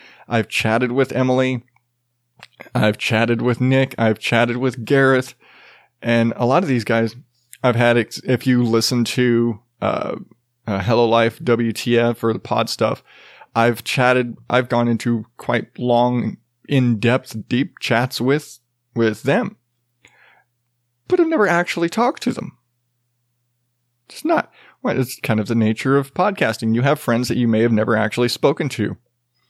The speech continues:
or, like, directly spoken to or met ever. And that's just kind of the thing. And that's what this is all about. And that's why I'm so excited for it. <laughs> Again, I, I almost wish I could just, like, I could be in there with, like,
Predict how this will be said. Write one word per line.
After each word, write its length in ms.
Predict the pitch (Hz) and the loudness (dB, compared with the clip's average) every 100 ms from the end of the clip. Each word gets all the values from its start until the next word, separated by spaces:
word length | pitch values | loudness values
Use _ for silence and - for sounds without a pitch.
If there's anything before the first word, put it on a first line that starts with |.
| _ _ | _ _
or, 320 | 117 110 - 98 | -2 -2 -4 -4
like, 240 | 113 104 | -4 0
directly 440 | 123 110 107 117 | 0 0 0 0
spoken 360 | 110 123 117 117 | 0 0 0 -2
to 200 | 120 117 | -2 0
or 100 | 120 | 2
met 400 | 120 110 131 - | 2 2 2 0
ever. 360 | - 101 101 - _ _ - - - - | -2 -2 -4 -8 _ _ -20 -20 -16 -2
And 480 | 117 110 110 110 110 | 0 2 2 2 0
that's 260 | 113 - | -2 -4
just 160 | - - | -8 -2
kind 140 | 190 | -2
of 60 | 175 | -2
the 60 | 190 | -4
thing. 180 | - | -2
And 120 | 117 98 | -2 -2
that's 280 | - - | -4 -6
what 140 | - - | -8 -8
this 200 | 135 - | -6 -6
is 120 | 151 | -4
all 160 | 139 147 | -4 -2
about. 340 | 165 226 - | -2 -4 -6
And 180 | - 110 | -4 0
that's 200 | 110 110 | 0 -2
why 280 | 117 120 117 | 0 2 2
I'm 100 | 113 | 0
so 140 | 117 | 0
excited 400 | 113 - 117 113 | 0 2 0 -2
for 180 | - 120 | -4 -4
it. 120 | - _ _ - - _ _ _ _ _ _ _ - _ 123 | -4 _ _ -20 -20 _ _ _ _ _ _ _ -20 _ -2
<laughs> 220 | 101 - | 0 2
Again, 340 | 139 127 120 | 2 4 2
I, 140 | 123 127 104 | 2 2 2
I 80 | 156 | 4
almost 320 | 147 135 135 | 4 4 4
wish 160 | 135 131 | 2 2
I 80 | 127 | 2
could 180 | 135 131 | 0 0
just, 200 | 131 127 | 0 0
like, 200 | 117 - - - - | -2 -4 -20 -14 -2
I 120 | 131 | 0
could 200 | - 120 | 0 2
be 240 | 139 135 | 2 4
in 200 | 135 135 | 4 4
there 180 | 127 110 | 4 4
with, 200 | 113 113 | 2 0
like, 200 | 117 110 | -2 -2